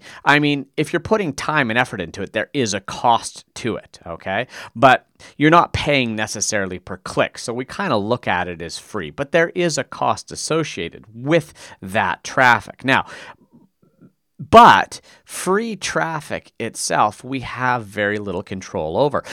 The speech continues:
And again, I'm gonna go back to all the businesses that I've watched, um, rely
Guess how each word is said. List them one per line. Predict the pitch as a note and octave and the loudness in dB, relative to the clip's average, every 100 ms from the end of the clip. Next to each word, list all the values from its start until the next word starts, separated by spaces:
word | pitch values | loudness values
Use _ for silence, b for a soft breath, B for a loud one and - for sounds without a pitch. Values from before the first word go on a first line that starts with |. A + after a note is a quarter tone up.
| B | B
And | F3+ | 2
again, | F#3+ F#3 G3+ C3 - | 4 4 2 0 2
I'm | D3+ F#3 | 2 2
gonna | F#3 | 0
go | D#3+ | 0
back | A#2+ A#2 A2+ - | 4 6 6 4
to | - B2 A2+ - | -4 -4 -4 0
all | B2+ C3+ | 2 4
the | C3+ | 2
businesses | A2 G#2 G#2+ - G2 | -2 -4 -6 -6 -6
that | G#2+ G#2 | -2 0
I've | G2+ | 0
watched, | F#2 F2+ F2+ F2 - - - | -2 0 0 -2 -6 -12 -8
um, | F#2+ E2 E2 D2 - | -4 -4 -6 -10 -14
rely | A#2+ A#2 A2 G#2 G2+ G2+ G2 | -4 0 2 4 4 2 0